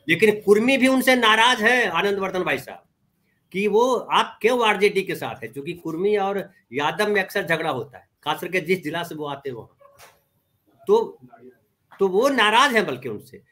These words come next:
लेकिन नीतीश कुमार, इसलिए कि नीतीश कुमार ने एक तय किया कि भाई अब हमारी लड़ाई यहाँ पूरी हो गई,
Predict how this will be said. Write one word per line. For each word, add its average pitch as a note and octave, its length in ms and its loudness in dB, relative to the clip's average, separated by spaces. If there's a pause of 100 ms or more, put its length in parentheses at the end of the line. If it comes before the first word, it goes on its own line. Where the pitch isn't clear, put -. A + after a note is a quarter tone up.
(140)
लेकिन F#3+ 380 -2
नीतीश F#3+ 360 -6
कुमार, E3 520 -8
इसलिए E3+ 340 -8
कि A#3+ 120 -8
नीतीश D#3 340 -6
कुमार C#3+ 280 -10
ने F3+ 280 -6 (320)
एक D3+ 200 -10
तय F3 180 2
किया D3 340 -6
कि E3 160 -14
भाई C3+ 340 -8 (120)
अब G#3 120 -2
हमारी D3+ 420 -2
लड़ाई D3 360 -6
यहाँ E3+ 360 -10
पूरी G#3 160 -2
हो E3+ 200 0
गई, G2 140 -12